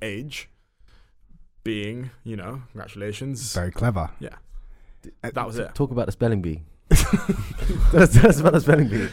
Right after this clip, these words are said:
Speaker 1: I also
Speaker 2: Tell us about the
Speaker 1: won
Speaker 2: spelling
Speaker 1: the,
Speaker 2: bee.
Speaker 1: uh, I also won the Knightsbridge, uh,
Speaker 3: Good
Speaker 1: school.
Speaker 3: area.
Speaker 1: Yeah, lovely area.
Speaker 3: Yeah, yeah.
Speaker 1: Uh, Knightsbridge
Speaker 2: My uncle
Speaker 1: School
Speaker 2: lives there.
Speaker 1: spelling bee.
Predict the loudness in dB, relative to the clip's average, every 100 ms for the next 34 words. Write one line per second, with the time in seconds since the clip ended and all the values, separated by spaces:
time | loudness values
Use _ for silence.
0 | -4 4 6 8 8 8 8 6 2 -2
1 | -2 -2 -2 -6 -8 -4 -2 -2 -2 -6
2 | -10 -8 -6 -6 -6 -4 -6 -6 -8 -10
3 | -8 -6 -8 -8 -8 -2 -2 -2 -8 -12
4 | -14 -8 -6 -6 -6 -8 -10 -12 -18 _
5 | -10 -2 2 2 2 -2 -6 -10 -8 -4
6 | -4 -4 -8 -10 -14 -16 -10 -6 -4 -6
7 | -8 -6 -4 -4 -6 -4 -4 -2 -2 0
8 | 0 0 0 0 -4 -6 -14 -20 -20 -20
9 | -20 -18 -14 -4 -2 -2 -6 -10 -12